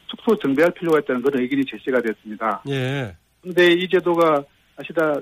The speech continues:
Speaker 1: 말씀하셨다시피 이제 어떤 근로자의 그 세부담 경감인 지원 제도거든요. 그래서 그런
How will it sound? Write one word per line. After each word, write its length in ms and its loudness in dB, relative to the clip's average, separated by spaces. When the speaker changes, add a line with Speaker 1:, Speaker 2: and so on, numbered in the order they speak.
Speaker 1:
말씀하셨다시피 680 -8
이제 100 -8
어떤 260 -10
근로자의 560 4
그 140 -6
세부담 300 -6
경감인 480 -2
지원 240 -4
제도거든요. 720 -2
그래서 200 -20
그런 420 -2